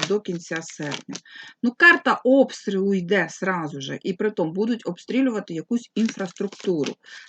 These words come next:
Таке враження, що, е, щось те, що вам приносить якусь користь. Бачите карту руйнації?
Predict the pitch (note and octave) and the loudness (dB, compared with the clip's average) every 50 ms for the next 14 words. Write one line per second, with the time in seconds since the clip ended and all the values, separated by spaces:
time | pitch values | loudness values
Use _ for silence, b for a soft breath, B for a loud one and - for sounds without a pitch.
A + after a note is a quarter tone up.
0 | B _ F3 F3 - - A3 G#3 F3 E3 F3 G3+ A#3 C4+ C#4+ C4 C4 B3 A#3 A#3 | B _ -10 -10 -4 0 2 2 2 2 0 0 2 2 2 2 2 2 2 2
1 | A3 G#3+ G#3 - - - - - G#3 G3+ G3 G3 F#3+ F#3 - _ - - - - | 0 -2 -4 -6 -8 -6 0 2 4 4 4 2 2 0 -4 _ -20 -18 -18 -18
2 | - - E3 F3 F3 F3 F3+ F3 F3 F3 E3+ E3+ E3+ - - - - A#3+ B3+ C#4 | -12 -6 -2 0 2 2 2 2 2 0 -2 -2 -4 -4 -2 0 2 4 4 2
3 | C4 - - - G#3 B3 A#3+ - A3 F#3 F#3 G#3 G3 A3 G#3+ G#3+ - G3+ F#3+ F#3+ | 2 0 -2 0 0 0 2 0 -2 -2 -2 0 0 -2 -2 -2 -2 -2 0 2
4 | F#3+ G3 G#3+ A3+ G#3+ - - F#3 F3 - - D#3+ - - G3 F#3 F3+ - _ - | 2 2 0 0 -2 -2 -4 -4 -4 -2 -6 -6 -2 -2 -2 -2 -2 -6 _ 2
5 | G3+ F#3+ F3+ E3 D3 B2 B2+ - _ _ - - _ _ _ _ - - - - | 4 4 4 4 2 -2 -6 -10 _ _ -20 -20 _ _ _ _ -20 -16 -16 -16
6 | _ _ _ - - - _ _ _ _ _ - - _ _ _ - _ _ _ | _ _ _ -14 -14 -14 _ _ _ _ _ -20 -20 _ _ _ -20 _ _ _
7 | - - - - _ _ _ - - _ _ _ _ _ _ _ _ _ _ _ | -16 -16 -16 -16 _ _ _ -16 -16 _ _ _ _ _ _ _ _ _ _ _
8 | _ _ - _ _ _ _ - - _ _ _ _ _ _ _ - - F#3 F#3+ | _ _ -20 _ _ _ _ -20 -20 _ _ _ _ _ _ _ -8 -4 -4 -4
9 | A3 - - - - - F3+ F#3+ - - F#3 F3 F3 D#3+ D#3 C#3+ C#3+ - - - | -4 -4 -10 -12 -8 -8 -8 -8 -6 -8 -6 -6 -4 -4 -6 -6 -8 -12 -14 -20
10 | - | -20